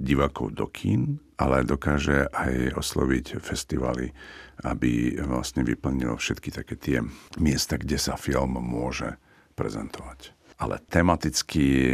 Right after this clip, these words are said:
je to v podstate zatiaľ jedno, ale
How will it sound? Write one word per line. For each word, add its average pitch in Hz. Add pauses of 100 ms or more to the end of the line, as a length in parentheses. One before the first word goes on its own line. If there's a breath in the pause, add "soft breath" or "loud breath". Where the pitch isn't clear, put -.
(220)
je 65
to -
v -
podstate - (200)
zatiaľ 64
jedno, 55
ale 58